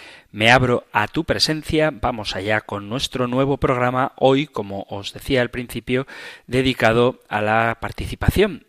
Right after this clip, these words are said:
de vuestros oyentes. Comenzamos con un mensaje enviado al correo electrónico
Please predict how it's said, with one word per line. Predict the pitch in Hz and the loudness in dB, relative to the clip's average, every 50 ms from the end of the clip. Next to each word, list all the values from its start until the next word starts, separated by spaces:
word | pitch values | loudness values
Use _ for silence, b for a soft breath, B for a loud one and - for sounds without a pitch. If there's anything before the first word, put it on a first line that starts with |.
| _ | _
de | - 110 104 101 | -6 -4 -4 -4
vuestros | 95 98 98 - - - 107 98 92 - - - | -4 -6 -8 -8 -10 -10 -10 -10 -8 -10 -10 -6
oyentes. | - 107 98 92 92 87 87 _ - - - - - B B B B B B B B - | -6 -6 -6 -6 -8 -12 -14 _ -20 -16 -16 -16 -16 B B B B B B B B -2
Comenzamos | - 127 135 135 135 - - 196 208 175 143 151 175 - - - | 2 2 2 4 6 8 8 8 6 4 0 -2 -2 -4 -6 -8
con | - - 113 101 107 120 | -6 -6 -4 -4 -4 -6
un | 127 127 123 123 | -6 -6 -8 -6
mensaje | 117 110 107 104 - - 135 123 - - 113 113 120 - _ B B B B B B B B | -6 -6 -4 -4 -2 0 0 0 0 -2 -4 -6 -6 -8 _ B B B B B B B B
enviado | 107 98 92 104 110 113 113 113 110 110 | -10 -6 0 4 4 4 6 6 6 4
al | 104 101 - | 4 2 0
correo | 110 104 117 123 | -2 0 0 0
electrónico | 117 107 - - - 120 117 113 117 - - 123 120 127 - _ | 0 0 -4 -4 -2 -2 0 0 -2 -4 -2 -2 -2 -2 -4 _